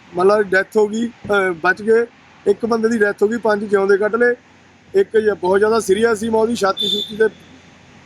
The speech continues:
ਪੰਪ ਪੂੰਪ ਮਾਰੇ, ਉਹ ਵੀ ਬੰਦਾ ਹੋਸ਼ ਵਿੱਚ ਆ ਗਿਆ।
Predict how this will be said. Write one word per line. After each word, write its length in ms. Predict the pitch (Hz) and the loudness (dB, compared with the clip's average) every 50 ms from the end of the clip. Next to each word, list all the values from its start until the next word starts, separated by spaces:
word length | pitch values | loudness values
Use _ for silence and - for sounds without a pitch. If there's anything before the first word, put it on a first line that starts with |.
| - | -4
ਪੰਪ 260 | - 190 196 196 190 208 | -2 0 0 0 -4 -6
ਪੂੰਪ 260 | 196 214 220 208 220 | -4 -4 -2 -2 -2
ਮਾਰੇ, 380 | 214 202 196 196 208 220 226 | 0 2 0 2 2 2 2
ਉਹ 160 | 226 214 214 214 | 2 2 0 0
ਵੀ 120 | 226 240 | -2 -4
ਬੰਦਾ 380 | 220 220 208 196 214 226 247 - - - - - - - - - - 175 | -4 -4 -2 0 0 0 0 -2 -6 -20 -20 -20 -20 -20 -20 -4 2 2
ਹੋਸ਼ 200 | 202 208 175 208 | 2 2 4 0
ਵਿੱਚ 180 | 214 208 - | -2 0 2
ਆ 140 | 214 196 190 | 0 -2 0
ਗਿਆ। 200 | 175 175 160 | -2 -4 -4